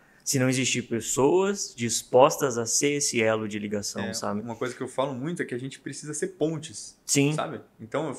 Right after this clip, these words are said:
Speaker 2: ah, tem essas duas coisas separadas na cabeça. Então, vamos ser a ponte, vamos ser a resposta, né?
Speaker 1: Aham. Eu sei quando fala de, de, de ciência e fé, geralmente fala, "Não se usa a Bíblia pra provar a ciência." Legal, mas se usa a Bíblia para guiar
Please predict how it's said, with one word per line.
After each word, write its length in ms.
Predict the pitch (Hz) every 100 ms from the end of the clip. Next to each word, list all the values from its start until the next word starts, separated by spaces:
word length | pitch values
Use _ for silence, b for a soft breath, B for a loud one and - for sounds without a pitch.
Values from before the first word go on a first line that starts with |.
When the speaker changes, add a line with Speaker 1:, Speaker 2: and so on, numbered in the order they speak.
| -
Speaker 2:
ah, 120 | - 151
tem 200 | - 147
essas 260 | 156 147
duas 340 | 135 185 - -
coisas 280 | 165 170
separadas 640 | 165 - 151 131 135 - -
na 120 | 123
cabeça. 360 | 127 127 127 113
Então, 160 | 123 190 175
vamos 240 | 185 339
ser 80 | -
a 60 | 415
ponte, 400 | - 226 311 135
vamos 220 | 160 226
ser 180 | 277 269 -
a 80 |
resposta, 720 | 202 196 - - - - - 135
né? 140 | 175 b -
Speaker 1:
Aham. 420 | 104 98 95 95 B B -
Eu 100 | 113
sei 120 | 131
quando 200 | 135 127
fala 320 | - 123 117
de, 180 | 113 110
de, 300 | 107 104 98
de 200 | 151 185
ciência 540 | - 107 107 113 -
e 80 | 98
fé, 320 | 98 - 113 110
geralmente 380 | 110 107 110
fala, 220 | - 110 110
"Não 80 |
se 120 | 117 127
usa 200 | 120 117
a 20 |
Bíblia 380 | 104 120 127 127
pra 120 | 120
provar 360 | 117 113 110
a 40 | 110
ciência." 440 | - 104 98 - B B -
Legal, 320 | 127 120 104
mas 220 | 101 107
se 200 | 104 -
usa 200 | 123 139
a 40 | 117
Bíblia 320 | 110 139 143
para 220 | 131 131
guiar 400 | 123 123 135 -